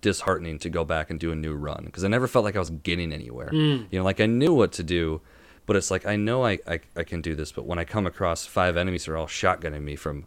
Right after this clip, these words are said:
Speaker 1: across the map, and their, you know, their
Speaker 2: Mm-hmm.
Speaker 1: projectiles carry the same velocity throughout the thing and damage, it's like, God, it just doesn't feel like I'm getting anywhere. And I think
Speaker 2: The,
Speaker 1: that's where
Speaker 2: uh,
Speaker 1: this game really suffered, for me at least.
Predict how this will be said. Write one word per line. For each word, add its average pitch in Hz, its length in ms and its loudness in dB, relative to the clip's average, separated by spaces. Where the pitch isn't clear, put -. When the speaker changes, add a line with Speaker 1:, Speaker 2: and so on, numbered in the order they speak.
Speaker 1:
across - 400 -2
the 82 100 -2
map, 85 480 -2
and 85 180 -6
their, 76 300 -6
you 87 140 -4
know, 71 120 -6
their 90 120 0
Speaker 2:
Mm-hmm. 117 240 -6
Speaker 1:
projectiles 87 760 2
carry 85 280 0
the 76 120 -6
same 82 300 -4
velocity 78 600 -6
throughout 78 260 -6
the - 80 -20
thing 85 180 -6
and 76 120 -6
damage, 80 400 -6
it's - 160 -12
like, - 200 -12
God, 98 180 -8
it 76 100 -16
just - 180 -12
doesn't 78 320 -6
feel 90 220 -2
like 80 140 -4
I'm 78 160 -8
getting 87 260 -2
anywhere. 53 420 -12
And - 120 0
I - 20 2
think 165 120 8
Speaker 2:
The, 165 100 6
Speaker 1:
that's 139 220 6
where 101 120 4
Speaker 2:
uh, 82 40 0
Speaker 1:
this 90 180 2
game 90 180 0
really 80 200 0
suffered, 85 440 -2
for 87 140 -2
me 104 280 4
at 78 140 -4
least. - 400 -10